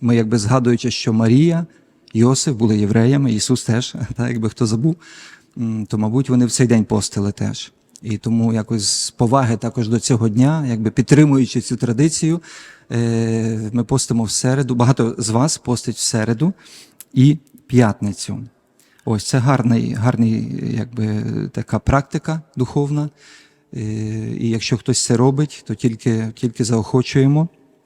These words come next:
Але якби хтось цього не робив, то, звісно, гріха немає, сповідатися з цього не потрібно. Так, залишається тільки те, що в п'ятницю не можна їсти м'яса, так насправді, це під обов'язком.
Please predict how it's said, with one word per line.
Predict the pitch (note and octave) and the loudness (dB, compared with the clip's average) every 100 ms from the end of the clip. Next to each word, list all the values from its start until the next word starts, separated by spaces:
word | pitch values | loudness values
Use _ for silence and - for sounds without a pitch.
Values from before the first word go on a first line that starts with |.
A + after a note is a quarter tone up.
| - | -2
Але | A#2 A#2 | 2 2
якби | A#2+ | 2
хтось | - B2+ - | 0 0 2
цього | A#2 | 4
не | A#2+ | 4
робив, | A#2 A2+ D3 | 4 2 0
то, | A#2 | 0
звісно, | G#2 A#2+ B2+ | -2 -2 0
гріха | A2 A2+ A#2+ | -2 0 0
немає, | A2 A2+ B2+ C3 | -2 -2 -2 -2
сповідатися | - A2 G#2 B2 C3 - B2 - - - | -2 -2 2 2 0 -4 -6 -10 -20 -12
з | - | -4
цього | B2 A#2 | 0 2
не | A#2+ | 2
потрібно. | B2+ C3 A2 G2+ G#2+ C#3 _ _ _ _ _ _ - | 2 2 2 0 -4 -6 _ _ _ _ _ _ -6
Так, | A2 - - _ - - - | -4 -6 -14 _ -20 -20 -10
залишається | A#2+ A#2 A#2+ - C3+ B2+ A#2+ | 0 2 2 2 -2 -2 -2
тільки | B2 G#2+ | -2 0
те, | A#2+ C3 | 0 -2
що | - | -2
в | G#2+ | -2
п'ятницю | B2 B2 B2 - A2 | -2 0 -2 -2 -2
не | |
можна | A2+ A2+ A2+ | 0 0 2
їсти | A2 A#2 A#2+ | 2 0 0
м'яса, | A2+ G#2 - G#2 | 2 0 -2 -6
так | - - | -6 -4
насправді, | G#2+ - G2+ G2+ G#2 | -6 -4 -4 -2 -4
це | - G2+ | -4 -2
під | G#2+ | 2
обов'язком. | A2 A2 G2 G2+ - G#2 B2 | 2 4 0 -2 -6 -8 -8